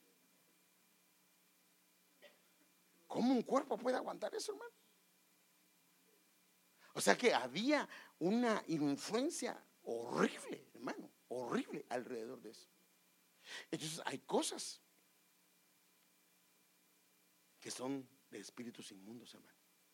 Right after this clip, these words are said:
Son designaciones que ha hecho el enemigo ancestrales. Entonces uno tiene que detectar, "¿Qué está pasando con mi familia?". Y cortar todo esto, hermano.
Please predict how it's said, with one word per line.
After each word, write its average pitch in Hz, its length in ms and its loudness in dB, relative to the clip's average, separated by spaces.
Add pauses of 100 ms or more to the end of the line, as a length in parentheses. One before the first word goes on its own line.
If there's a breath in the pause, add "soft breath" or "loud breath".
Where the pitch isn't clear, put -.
(1040 soft breath)
Son 143 400 -2
designaciones 135 1000 -8
que - 120 -10
ha 113 80 -10
hecho 131 240 -8
el 123 120 -10
enemigo 107 500 -10 (720)
ancestrales. - 680 -14 (1080 loud breath)
Entonces - 320 -6
uno 185 200 -2
tiene 151 260 -2
que 156 140 -4
detectar, 143 500 -12 (1500)
"¿Qué - 120 -14
está 180 200 -10
pasando 190 440 -14
con - 120 -20
mi - 60 -20
familia?". - 420 -20 (4000)
Y - 100 -10
cortar - 600 -12
todo 135 320 -12
esto, - 180 -14
hermano. - 240 -20